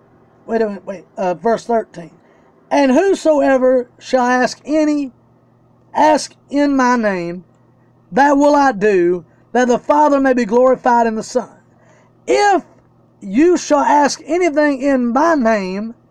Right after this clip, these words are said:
I will do it. If you love me, keep my commandments, and I will pray to the Father,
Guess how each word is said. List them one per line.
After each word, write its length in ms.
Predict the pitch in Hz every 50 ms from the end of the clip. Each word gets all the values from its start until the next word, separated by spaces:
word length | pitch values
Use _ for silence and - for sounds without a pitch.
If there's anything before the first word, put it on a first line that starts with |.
| _ -
I 100 | 214 220
will 160 | 220 220 226
do 300 | 220 202 240 220 180 156
it. 80 | - - _ _ _ _ _ _ _ _ _ _ _ _ _ _ _ _
If 160 | - 311 320
you 240 | 302 294 302 285 277
love 320 | 269 269 294 339 381 381 370
me, 200 | 370 359 339 -
keep 280 | _ - 294 294 262
my 220 | 247 247 233 220 208
commandments, 1000 | - - 226 214 208 208 190 180 170 160 - - _ _ _ _ _ - - _ _ _ _ _ _ _ _ -
and 160 | 254 254 277
I 140 | 277 269 262
will 220 | 247 254 247 240
pray 440 | 165 - - 254 302 311 320 330 320
to 100 | 311 302
the 120 | 285 294 277
Father, 600 | - _ 277 254 226 190 170 - 160 - -